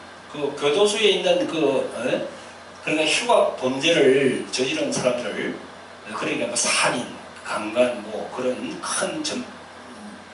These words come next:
범죄를 저지른 분들의 그, 그걸 다 조사를 했는데요,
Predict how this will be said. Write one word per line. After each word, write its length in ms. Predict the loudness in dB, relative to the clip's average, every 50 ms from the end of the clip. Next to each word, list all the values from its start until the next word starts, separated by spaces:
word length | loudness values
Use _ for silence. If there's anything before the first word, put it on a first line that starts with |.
| -18 -18 -18 -18 -18 -18 -20 -18 -10 -6
범죄를 360 | -4 -4 0 0 2 2 2
저지른 420 | 2 0 0 0 0 0 0 0
분들의 540 | -2 -2 -2 -2 -2 0 0 2 2 2 2
그, 520 | 2 2 2 2 2 0 -2 -4 -6 -8 -4
그걸 200 | 0 2 2 2
다 260 | 2 0 0 0 -2
조사를 360 | -4 -4 -2 2 2 4 4
했는데요, 680 | 4 2 0 -2 -2 0 2 4 4 4 2 0 -2